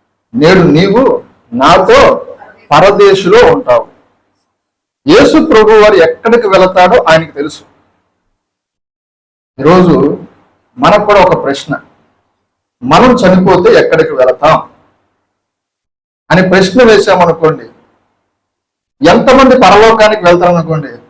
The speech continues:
అందరూ ఎత్తారనుకోండి, మంచిది. ఒక కమిట్మెంట్, ఇక్కడ ఉన్న ప్రతి ఒక్కరు అలా ఎత్తితేనే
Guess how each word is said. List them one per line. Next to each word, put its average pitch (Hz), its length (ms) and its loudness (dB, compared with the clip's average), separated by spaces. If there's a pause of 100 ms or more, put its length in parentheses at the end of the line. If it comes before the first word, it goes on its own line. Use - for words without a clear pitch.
(160)
అందరూ 214 320 0
ఎత్తారనుకోండి, 185 720 0 (220)
మంచిది. 147 260 -18 (300)
ఒక - 180 -10
కమిట్మెంట్, 214 460 -2
ఇక్కడ 170 180 -2
ఉన్న 214 120 0
ప్రతి 170 300 -2
ఒక్కరు 196 260 0
అలా 170 100 4
ఎత్తితేనే 208 600 0